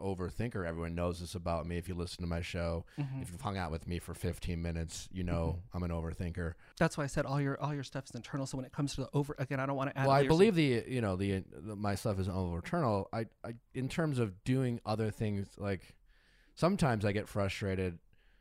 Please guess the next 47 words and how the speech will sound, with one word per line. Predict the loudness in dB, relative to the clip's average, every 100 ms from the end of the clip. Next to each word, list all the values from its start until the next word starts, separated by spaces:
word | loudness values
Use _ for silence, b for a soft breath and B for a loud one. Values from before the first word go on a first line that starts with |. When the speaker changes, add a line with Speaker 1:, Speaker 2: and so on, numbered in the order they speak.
| _ -6
Speaker 1:
because | -2 0 0 0 -6 -16 _ -2
I | -2 -2 -4
refuse | -4 -2 0 2 0 -2
to | -6
do | -4 -6
that. | -6 -8 -10 _ -10
I, | -6 -6 -8 -8
in, | -6 -6
in | -8
terms | -4 -4 -2 -4
of | -4 -4
if | -4 -2
I | -2
don't | 0 0 0 -2
believe | -4 -2 -2 -2
it's | -4 -4
right, | -2 -2 -2 -8 -12
if | -8
I | -8
don't | -4 -4 -4
believe, | -4 -2 0 0 -4 -8 -20 b b b b b
despite | -4 -2 2 2 2
what | -2
people | 2 2 2
might | 2 0 0 -2
say, | 0 0 0 -4 -10 -10 -4
I |
won't | -2 -2 0
do | 0
it, | 0 -4 _ -2
or | 2
I | 6
will | 6
do | 4 -4
it, | -8
Speaker 2:
Mm-hmm. | -4
Speaker 1:
depending | -2 0 -4
on, | -6 -8 -10
on | -8
what | -8 -8
that | -10
is. | -10 -12 -18 _ -6
Now, | -2 0
that | 0 0
being | -2 -2
said, | 0 -2 -2 -12
sometimes | -6 -4 -2 0 0 -2 -6